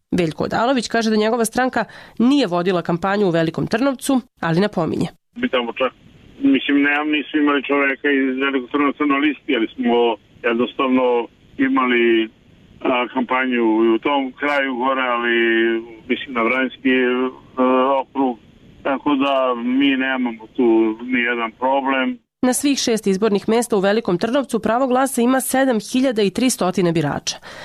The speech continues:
Speaker 1: Na teritoriji celog mesta živi oko pet hiljada ljudi, dok je jedan deo meštana u dijaspori.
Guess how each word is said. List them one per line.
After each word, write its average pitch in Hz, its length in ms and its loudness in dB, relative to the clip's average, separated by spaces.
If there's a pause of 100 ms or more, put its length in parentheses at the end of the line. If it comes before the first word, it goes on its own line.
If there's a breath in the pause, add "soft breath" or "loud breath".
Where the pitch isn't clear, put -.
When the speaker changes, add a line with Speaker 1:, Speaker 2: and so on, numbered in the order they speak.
Speaker 1:
Na 214 100 2
teritoriji 180 460 0
celog 240 340 0
mesta 226 280 0
živi 160 260 0
oko 151 140 -4
pet 247 300 -4
hiljada 262 280 0
ljudi, 240 320 2 (280 loud breath)
dok 175 300 -2
je 151 100 0
jedan 220 280 2
deo 240 180 2
meštana 202 560 0
u 226 120 0
dijaspori. - 560 -4